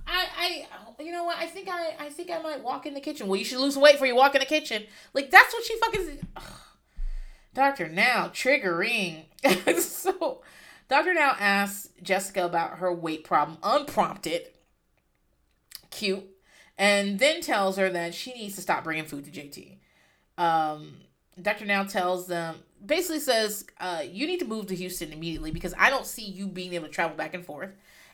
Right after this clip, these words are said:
And then also, if you want the surgery, you need, uh,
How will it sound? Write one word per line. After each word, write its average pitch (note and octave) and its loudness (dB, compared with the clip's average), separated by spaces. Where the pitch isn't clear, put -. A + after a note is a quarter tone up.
And F#3+ -4
then G#3 0
also, F#3+ 0
if F3 -4
you G3 -6
want G3 -2
the A#3+ -14
surgery, A3+ -6
you F#3+ -4
need, G3 -6
uh, C2 -14